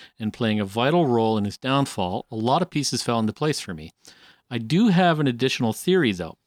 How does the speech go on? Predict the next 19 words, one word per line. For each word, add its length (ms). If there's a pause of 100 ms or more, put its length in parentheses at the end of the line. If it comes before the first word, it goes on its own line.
(260)
I 60
think 320
Carol 720 (120)
will 140
be 140
the 100
one 280
killing 420
Negan 400
in 140
the 160
end, 280 (340)
after 280
they 120
made 240
such 300
a 60
point 340
of 100